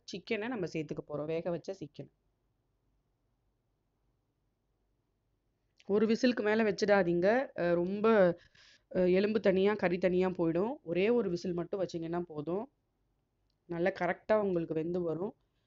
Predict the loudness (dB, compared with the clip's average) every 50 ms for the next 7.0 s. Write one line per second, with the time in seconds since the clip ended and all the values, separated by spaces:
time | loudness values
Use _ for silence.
0 | _ _ _ -6 -4 -2 -2 -2 -2 -2 -2 0 0 0 2 2 0 0 -2 -2
1 | -2 -2 -4 -2 -2 -4 -2 -2 -2 -2 -2 -2 -2 -2 -2 -2 -2 -4 -4 -2
2 | -2 -2 -2 -2 -4 -4 -4 -4 -4 -4 -6 -8 -8 -4 -2 -2 0 0 0 -2
3 | -2 -4 -4 -4 -6 -6 -8 _ _ _ _ _ _ _ _ _ -8 -6 -6 -4
4 | -4 -6 -6 -6 -6 -4 -4 -2 0 0 0 0 0 0 -2 -2 -4 -4 -4 -6
5 | -4 -4 -4 -4 -4 -4 -4 -4 -4 -4 -2 0 -2 -2 -2 0 -2 -2 0 0
6 | 0 0 0 0 0 0 0 0 -2 -4 -4 -6 -8 -6 -8 -10 -10 -10 -14 -16